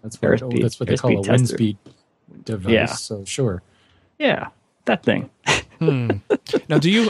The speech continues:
Speaker 3: I guess where you live, it's, uh, not really feasible because of the weather. Um, but have you considered, like, venting outside with the dust collection or anything along those lines? It's a pretty drastic thing to do, but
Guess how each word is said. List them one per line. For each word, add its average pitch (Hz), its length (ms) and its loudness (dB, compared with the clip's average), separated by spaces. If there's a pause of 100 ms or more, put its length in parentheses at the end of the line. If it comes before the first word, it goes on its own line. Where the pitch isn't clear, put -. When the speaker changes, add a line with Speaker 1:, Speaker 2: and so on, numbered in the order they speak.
Speaker 3:
I 160 100 2
guess 226 240 2
where 175 160 4
you 156 140 2
live, 127 220 2
it's, 117 140 -2 (160)
uh, 143 80 -2 (220)
not 135 240 0
really 127 180 2
feasible 120 460 2
because 120 240 0
of 120 80 0
the 110 60 0
weather. 113 320 -2 (400)
Um, 107 280 0
but 113 140 2
have 120 120 2
you 120 60 2
considered, 120 500 2
like, 113 200 0
venting 123 560 0
outside 147 600 0
with 151 180 -2
the 160 60 0
dust 151 260 2
collection 160 460 0
or 156 100 2
anything 147 500 -2
along 143 260 0
those 143 180 2
lines? 147 200 2
It's 120 100 -2
a 123 40 -4
pretty 160 200 2
drastic 131 440 2
thing 120 180 0
to 113 80 -4
do, 120 240 2
but 113 180 -4